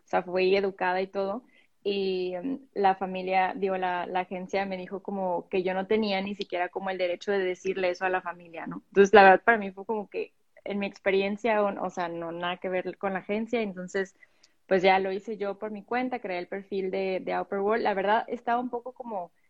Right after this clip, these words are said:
escéptica, o sea, como que decía, no sé, puede ser que te toque, pues, cualquier familia que detrás de la pantalla, detrás del perfil que creen, pues, sean buenas personas o no, ¿no? Entonces, pues, la verdad también fue relativamente fácil.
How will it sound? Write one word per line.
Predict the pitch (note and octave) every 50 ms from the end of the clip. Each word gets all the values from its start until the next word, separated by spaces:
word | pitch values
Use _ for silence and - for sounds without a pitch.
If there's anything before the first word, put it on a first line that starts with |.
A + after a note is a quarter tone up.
| _
escéptica, | _ - G3+ - F#3 F3+ _ _ - - - F#3 F3 E3+
o | E3+
sea, | F3+ F3+
como | - F3+ F3+ F3+ F3+
que | - F#3+ F#3
decía, | F#3 F#3 F3+ - - F#3 F#3 F#3
no | F3+ F#3 G#3
sé, | G#3 - - F#3+ F3+ F3 - _
puede | - G3+ G3+ A3 A3
ser | A3+ A3+ A3 A3 G#3+
que | - A#3 - _ _ _
te | F#3+
toque, | - - F#3 F#3 - G#3+
pues, | G#3+ - F#3 -
cualquier | _ F3 F3 E3+ - F#3+ F#3
familia | - - F#3 G3+ G3+ G#3 G3 F#3+ G3 G3+
que | G3+ - G3+ F#3
detrás | F3+ F3+ _ - F3+ F3+ F3+ F3
de | G#3 G#3
la | G#3 G3+ -
pantalla, | - F#3 F#3 - - F#3 F#3+
detrás | F#3 F#3+ _ - F#3 F3+
del | G3 G3 G#3
perfil | - F#3 F#3 _ - F#3+ F#3
que | _ G3+ F#3+
creen, | - G3 G3 F#3+ G3
pues, | G3 _ F#3+ F#3 - _ _ _ _ -
sean | - - F3+ F3+ F3+ F3+ F#3 F#3
buenas | F#3 F#3 F#3+ G3 F#3+
personas | - F#3 F3+ F3+ F3 F3 F3+ F3+ F3+
o |
no, | E3+ E3 E3 E3+
¿no? | F3 F3+ A3 - _ _ _ _ _ - - - - - _ _
Entonces, | - G3 F#3+ - F#3+ G3 G3+ G3 G3+ G#3 G3 G3 G3 _
pues, | - G3+ G3 F#3+ F#3+ F#3+ F#3 _ _
la | G#3+ G#3 G3
verdad | G3 G3 G3+ -
también | B3+ C4 C4+ C4 B3+
fue | - B3+ A#3+
relativamente | A#3+ A#3+ A3 G#3 - F#3+ G3+ G#3 G#3 G#3 G#3 G#3+ G#3+
fácil. | G3+ - A3 A3+ - C4+ D4+ F#4